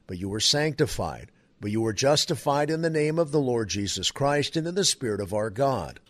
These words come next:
Relative to our illustration, this is best understood as the courtroom judges going to the public square and proclaiming the lawmaker as his close friend, bequeathing to him his righteousness, character, and credibility.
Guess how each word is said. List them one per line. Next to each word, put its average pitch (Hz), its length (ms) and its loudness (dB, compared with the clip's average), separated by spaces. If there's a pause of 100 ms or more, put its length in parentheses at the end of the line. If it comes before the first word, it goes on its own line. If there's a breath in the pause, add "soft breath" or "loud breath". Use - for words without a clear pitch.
(120)
Relative 180 540 6
to 156 220 2
our 151 240 4
illustration, 143 1000 2 (220)
this - 180 -2
is 104 140 -2
best 120 340 2
understood 147 580 2
as 117 140 -2
the 120 120 -6
courtroom 147 480 0
judges 123 440 -2
going 127 300 -2
to 139 100 -4
the 127 140 -4
public 139 360 0
square 165 560 2 (460 soft breath)
and 90 160 -8
proclaiming 165 560 0
the 156 100 2
lawmaker 143 680 2
as 139 160 2
his 156 160 0
close 104 320 -2
friend, 120 460 -2 (260)
bequeathing 208 760 0
to 208 160 2
him 123 320 0
his 120 180 -2
righteousness, 156 840 4
character, 127 760 2
and 123 260 -2
credibility. 101 840 0